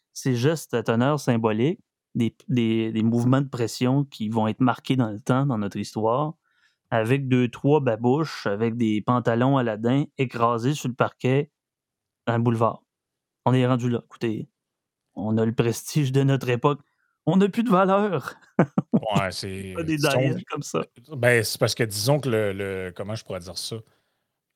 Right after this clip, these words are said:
Speaker 2: Le, le, le, le, le niveau est plus très, très, très élevé. Faut, faut se dire ça comme ça.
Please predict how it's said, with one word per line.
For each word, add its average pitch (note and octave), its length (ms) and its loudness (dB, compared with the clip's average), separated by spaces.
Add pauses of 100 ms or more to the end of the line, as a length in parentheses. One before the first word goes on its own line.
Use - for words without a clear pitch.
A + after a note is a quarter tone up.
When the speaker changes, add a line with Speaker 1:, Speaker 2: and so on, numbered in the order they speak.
Speaker 2:
Le, F2 1200 -10 (960)
le, A2 400 -12
le, F2+ 260 -8
le, F#2 240 -8
le G#2+ 140 2
niveau C3 380 8
est B2 80 6
plus - 160 -6
très, C3 200 4
très, A#2 160 -2
très A2+ 340 -2
élevé. G2 360 -10 (140)
Faut, E2+ 120 -20 (140)
faut F#2 140 -20
se F#2 120 -14
dire G2+ 140 -6
ça B2 160 -6
comme G#2 160 -6
ça. C#3+ 140 -4